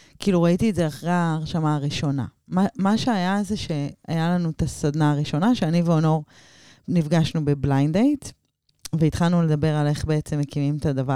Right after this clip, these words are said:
הזה. אמ, ואת מכירה את אונור, אונור יש לה שכל כזה מאוד מאוד מסודר. אני העליתי רעיון, היא בנתה אותו בצורה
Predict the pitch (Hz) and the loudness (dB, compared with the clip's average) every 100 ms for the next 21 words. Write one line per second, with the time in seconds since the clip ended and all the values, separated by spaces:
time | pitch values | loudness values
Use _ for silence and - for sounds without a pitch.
0 | 139 185 240 277 285 _ 143 135 139 131 | -2 0 0 0 -2 _ -4 -2 0 0
1 | 131 139 135 - _ _ 143 143 151 156 | 0 -2 -6 -12 _ _ -6 -2 -2 -2
2 | 160 156 160 151 147 143 147 151 147 - | 0 2 2 2 2 2 2 2 0 0
3 | 151 135 - 160 156 - 147 - 147 143 | -2 -4 -6 -2 -2 -2 -6 -4 -4 -2
4 | 139 147 160 147 143 139 - 135 156 196 | 0 0 0 0 -2 -6 -6 -6 0 2
5 | 208 196 - _ - - - - 175 160 | 2 -2 -6 _ -20 -20 -12 -2 0 2
6 | 156 160 160 135 139 185 196 185 170 165 | 0 0 -2 0 2 2 2 2 0 -2
7 | 147 160 147 - 160 156 165 147 135 - | 0 0 -2 -2 0 2 0 0 -2 -4
8 | - 139 143 151 135 | -2 2 2 2 0